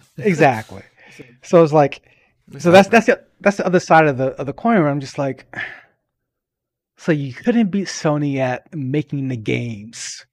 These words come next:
Speaker 2: in the game making business. So you're just going to buy the games." I mean, <sighs> it, it, it's business. That's all I can say about
Speaker 1: Right.
Speaker 2: it, really. It's, it's just business.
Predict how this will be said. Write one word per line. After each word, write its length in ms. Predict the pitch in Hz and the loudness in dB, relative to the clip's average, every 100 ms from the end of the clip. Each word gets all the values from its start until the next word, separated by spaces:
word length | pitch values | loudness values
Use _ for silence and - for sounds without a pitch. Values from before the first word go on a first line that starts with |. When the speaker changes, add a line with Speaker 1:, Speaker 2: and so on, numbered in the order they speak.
| _ _ _ - | _ _ _ -8
Speaker 2:
in 300 | 131 123 113 | -8 -6 -8
the 420 | 117 110 110 - _ _ _ _ _ 127 | -8 -8 -12 -14 _ _ _ _ _ -10
game 500 | 117 156 147 143 139 | 0 2 2 -2 -2
making 600 | 139 139 135 131 120 123 113 _ _ 110 - | -2 -2 -4 -8 -6 -8 -10 _ _ _ -2
business. 580 | 127 101 101 113 - _ _ _ - | -2 -4 -14 -16 -20 _ _ _ -10
So 160 | - | -4
you're 60 | 170 | -2
just 140 | 165 | 0
going 120 | 160 151 | 0 0
to 100 | 147 | -2
buy 320 | 107 131 117 | -2 -2 -2
the 120 | 101 | -8
games." 480 | 95 104 - - - _ _ _ _ - - - - _ _ _ _ _ _ _ _ _ _ _ _ _ _ _ _ _ - | -14 -18 -20 -20 -20 _ _ _ _ -20 -20 -20 -20 _ _ _ _ _ _ _ _ _ _ _ _ _ _ _ _ _ 0
I 80 | |
mean, 420 | 175 156 143 131 - | 0 0 -4 -8 -14
<sighs> 1080 | - - - - _ _ _ _ _ _ - | -18 -16 -18 -20 _ _ _ _ _ _ -20
it, 120 | 220 _ _ _ _ _ _ _ _ _ _ _ _ _ _ - | -20 _ _ _ _ _ _ _ _ _ _ _ _ _ _ -20
it, 240 | - - - | -18 -14 -8
it's 220 | - 131 | -8 -4
business. 680 | 120 196 170 139 127 - - _ _ - | 2 2 2 -4 -6 -12 -16 _ _ -12
That's 160 | 147 - | -10 0
all 220 | 160 160 | 4 4
I 80 | 160 | 2
can 140 | 147 | -4
say 240 | - 165 | 2 4
about 240 | 170 147 139 | 4 4 2
Speaker 1:
Right. 20 | |
Speaker 2:
it, 60 | 139 | 2
really. 220 | 156 147 | 2 2
It's, 100 | 135 | -2
it's 320 | 156 170 139 | -6 -6 -6
just 420 | - 160 156 131 | -2 0 0 -4
business. 460 | 143 165 156 139 | -2 -2 -2 -6